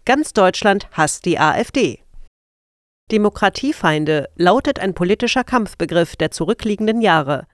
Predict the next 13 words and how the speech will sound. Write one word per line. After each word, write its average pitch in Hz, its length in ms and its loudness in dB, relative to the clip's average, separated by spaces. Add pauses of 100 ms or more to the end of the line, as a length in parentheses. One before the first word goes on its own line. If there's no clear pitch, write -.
(200)
Die 226 100 -2
Deutungshoheit, 165 1040 2
die 175 160 0
mentale 170 480 2
Samenpflanzung, 190 960 2 (320)
obliegt - 460 -2
weiterhin 190 480 2
einer 160 240 -2
machtvollen, 175 640 0
medial, 170 460 0
politisch 202 640 2
unangreifbaren 160 880 0
Truppe 185 400 2